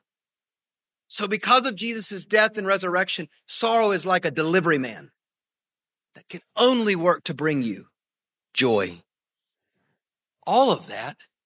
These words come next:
is way too good to be true, but it's true, and we believe it. But it's only true because of the final reality that we see in this text. Number three,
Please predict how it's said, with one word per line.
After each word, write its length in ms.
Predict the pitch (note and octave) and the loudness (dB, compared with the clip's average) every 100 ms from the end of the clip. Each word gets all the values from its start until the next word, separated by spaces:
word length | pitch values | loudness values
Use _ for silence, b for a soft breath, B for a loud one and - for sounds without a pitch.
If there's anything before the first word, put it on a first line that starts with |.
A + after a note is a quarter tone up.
| _ _ _ | _ _ _
is 180 | F3+ - | -2 0
way 300 | D#3 F3+ F3 | 2 2 2
too 180 | - C#3 | 0 0
good 200 | C3 A#2 | -2 -2
to 60 | |
be 100 | A2+ | -4
true, 340 | G#2+ - F#2+ F#2 _ _ _ _ _ _ _ _ _ _ _ _ _ - | -2 -2 -4 -8 _ _ _ _ _ _ _ _ _ _ _ _ _ -12
but 120 | F3 | -8
it's 160 | F3+ | -4
true, 460 | - G#3 B3 G3+ C#3 _ _ _ _ _ _ _ _ _ _ _ _ _ _ - | 0 2 2 0 -4 _ _ _ _ _ _ _ _ _ _ _ _ _ _ -2
and 100 | C#3 | 2
we 300 | D#3 C3+ - _ _ - | 2 2 -8 _ _ -2
believe 300 | C3 B2+ G2+ | 2 4 2
it. 260 | - - _ _ _ _ _ _ _ _ _ | -6 -10 _ _ _ _ _ _ _ _ _
But 100 | D3+ | -6
it's 140 | D3+ - | -4 -2
only 320 | F3 G3 F3+ C#3+ | 2 2 2 -2
true 260 | - C#3 | 0 -2
because 360 | B2+ - C#3 B2+ | -2 -6 -4 -2
of 80 | A#2+ | -4
the 100 | A2 | -2
final 360 | C#3+ C#3+ C#3 | 0 0 0
reality 460 | A2+ A2+ A2+ A2+ A2+ | -2 -2 -2 -2 -2
that 140 | A#2 | -2
we 120 | A2+ A2+ | 0 0
see 200 | - A#2 | 0 0
in 80 | |
this 180 | G#2 - | 0 0
text. 460 | - G2+ G2+ - - _ _ _ _ _ - | 0 -2 -2 -6 -6 _ _ _ _ _ -4
Number 220 | C#3 D3+ | 0 0
three, 440 | - C3+ A2 F#2+ | 2 0 0 -6